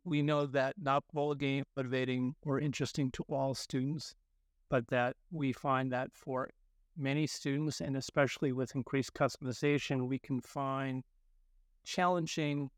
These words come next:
doable but challenging environments where almost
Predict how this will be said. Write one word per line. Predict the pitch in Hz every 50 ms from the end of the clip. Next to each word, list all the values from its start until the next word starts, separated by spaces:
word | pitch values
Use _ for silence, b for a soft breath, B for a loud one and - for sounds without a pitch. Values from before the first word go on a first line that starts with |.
| _ _ _ _ _ _ _ -
doable | - 160 190 202 185 156 165 156
but | 131 139 -
challenging | - - 160 139 139 139 123 - 143 131 127
environments | 123 120 127 127 127 131 131 127 127 123 123 120 - -
where | - 147 139 131 131 131 131 131 127 135 _ _ _ _ _ -
almost | 151 139 147 147 143 156 156 135 -